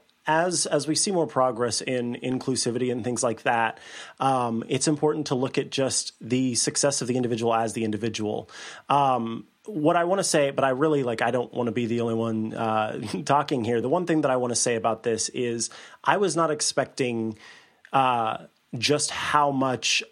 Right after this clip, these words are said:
I was going to be able to identify with this character. Um, I, as, as many people know, am a, uh, mixed, of mixed race. I, my mom is white, my dad is black, um, and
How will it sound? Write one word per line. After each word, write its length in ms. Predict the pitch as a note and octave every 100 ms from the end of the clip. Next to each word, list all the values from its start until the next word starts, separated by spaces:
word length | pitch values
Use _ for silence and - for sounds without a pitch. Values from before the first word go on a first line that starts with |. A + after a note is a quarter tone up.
| -
I 160 | B2+ B2+
was 180 | B2+ G#2+
going 240 | C3 B2
to 60 | A2+
be 160 | B2+
able 240 | A#2+ A#2 A#2+
to 340 | - A#2+ A2+
identify 840 | A#2 A#2 G2+ B2 A#2 A#2+ B2 G#2+ G#2+
with 320 | G#2+ A#2 -
this 320 | G#2+ A2+ -
character. 680 | - A#2 G#2+ G#2 - A2+ A#2 - - - - - -
Um, 540 | C#3+ C3+ B2 A#2+ B2 -
I, 580 | C3+ D#3+ E3 D#3+ D#3+ -
as, 300 | - C#3 -
as 180 | - B2
many 140 | C3+
people 240 | C3+ C3 B2+
know, 260 | B2 A#2+
am 340 | A#2+ A#2+ A#2 A#2 -
a, 440 | A#2 A2+ A2+ A2+ G#2 -
uh, 320 | A2+ A2 A2+ A#2
mixed, 800 | A#2 C3 C#3 - - - - - -
of 160 | C3
mixed 300 | B2 D3+ -
race. 480 | C#3 B2+ A#2+ - - -
I, 280 | B2+ B2+ B2
my 180 | A#2+ A#2+
mom 380 | A#2+ B2+ C3 C3
is 180 | C3
white, 320 | B2 A#2+ A#2+ -
my 80 |
dad 280 | A2+ A#2 A#2
is 100 | A#2
black, 560 | - A#2 A2+ A2 G#2+ - - - -
um, 320 | B2 A#2 A2+ -
and 180 | C3